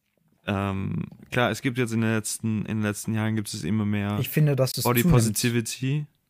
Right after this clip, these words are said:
Speaker 2: Ich finde aber, dass es zunimmt.
Speaker 1: Ich
Speaker 2: Also
Speaker 1: finde
Speaker 2: du
Speaker 1: auch,
Speaker 2: hast
Speaker 1: dass es
Speaker 2: mittlerweile
Speaker 1: zunimmt, ja.
Speaker 2: auch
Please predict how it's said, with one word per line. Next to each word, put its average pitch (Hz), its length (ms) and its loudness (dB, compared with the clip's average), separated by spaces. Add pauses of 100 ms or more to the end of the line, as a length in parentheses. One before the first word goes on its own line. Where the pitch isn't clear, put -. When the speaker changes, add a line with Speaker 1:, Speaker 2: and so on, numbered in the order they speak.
(200)
Speaker 2:
Ich - 120 -10
finde 160 180 2
aber, 143 140 2
dass 131 140 -2
es 135 140 -8
zunimmt. 107 520 -4 (440)
Speaker 1:
Ich 120 100 -2
Speaker 2:
Also 131 120 2
Speaker 1:
finde 139 80 6
Speaker 2:
du 127 60 6
Speaker 1:
auch, 151 60 4
Speaker 2:
hast 151 80 2
Speaker 1:
dass 123 60 0
es 160 80 4
Speaker 2:
mittlerweile 135 460 4
Speaker 1:
zunimmt, - 80 0
ja. 147 120 4
Speaker 2:
auch - 160 -10